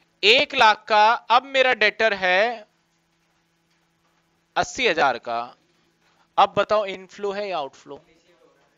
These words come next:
इनफ्लो हो रहा है, अब भी बीस हजार है, ऐड होगा।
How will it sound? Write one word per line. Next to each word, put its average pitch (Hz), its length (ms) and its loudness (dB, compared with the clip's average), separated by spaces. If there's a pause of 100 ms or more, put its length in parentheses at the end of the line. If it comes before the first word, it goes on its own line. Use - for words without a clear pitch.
(1400)
इनफ्लो 165 360 -12
हो 190 80 -6
रहा 151 120 -6
है, 143 240 -14 (600)
अब 180 120 4
भी 208 160 -4
बीस 190 280 -4
हजार 226 280 2
है, 247 260 -4 (2000)
ऐड 120 220 -4
होगा। 67 280 -20